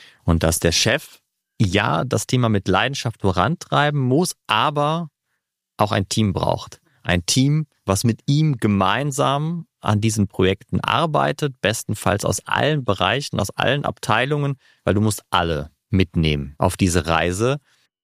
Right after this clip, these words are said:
Der zweite Punkt, den ich mitnehmen würde, ist das Thema Kommunikation. Reden, reden, reden, immer wieder klar machen,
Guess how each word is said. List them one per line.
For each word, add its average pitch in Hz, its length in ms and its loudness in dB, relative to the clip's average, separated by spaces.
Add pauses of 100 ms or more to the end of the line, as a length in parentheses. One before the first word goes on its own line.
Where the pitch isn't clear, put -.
(400)
Der 98 140 2
zweite 110 480 -2
Punkt, 151 400 -2 (180)
den 123 140 2
ich 123 180 -2
mitnehmen 127 480 0
würde, 131 420 0 (220)
ist - 320 0 (260)
das 87 180 -2
Thema 87 220 4
Kommunikation. 80 1080 0 (1000)
Reden, 104 640 2 (140)
reden, 92 680 2
reden, 117 680 0 (100)
immer 131 320 2
wieder 110 220 2
klar 110 320 0
machen, 117 480 -2